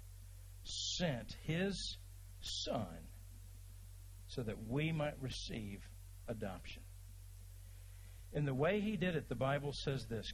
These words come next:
God sent his Son, and the way he redeemed it was he sent his Son to become who we are. And the most radical thing that the Bible says in Second Corinthians five twenty-one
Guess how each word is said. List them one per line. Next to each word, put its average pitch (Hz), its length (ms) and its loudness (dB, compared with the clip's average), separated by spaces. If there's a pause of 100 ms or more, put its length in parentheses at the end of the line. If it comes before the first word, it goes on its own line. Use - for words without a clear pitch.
God 160 260 6
sent 208 320 0
his 165 320 2
Son, 143 220 4
and 107 120 0
the 104 60 0
way 135 340 4
he 226 120 0
redeemed 143 480 2
it 107 100 -4
was 107 180 -2
he 104 120 -6
sent 185 360 2
his 185 340 0
Son 98 400 -2 (1120)
to 151 120 0
become 117 840 0 (800)
who 156 380 2 (380)
we 123 480 0 (420)
are. 104 380 -2 (1500)
And 147 100 4
the 135 80 4
most 110 240 0 (160)
radical 180 600 2
thing 160 160 4
that 113 160 -2
the 110 60 -6
Bible 127 380 2
says 113 340 0
in 101 80 -4
Second 139 380 0
Corinthians 135 460 -2
five 120 240 0
twenty-one 117 440 -2